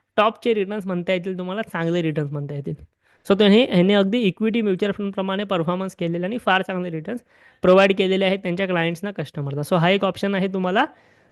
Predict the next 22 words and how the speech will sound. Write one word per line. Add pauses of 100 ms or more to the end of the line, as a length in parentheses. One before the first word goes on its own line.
जर
तुम्ही
हायब्रिड
म्युच्युअल
फंडमध्ये (400)
जाऊ
इच्छित
असाल
तर.
आणि
त्यानंतर (1400)
जर
तुम्ही, (540)
अ,
कन्झर्व्हेटिव्ह
इन्व्हेस्टर
आहात (540)
आणि
फोर्टी
पर्सेंट
पैसे
इक्विटी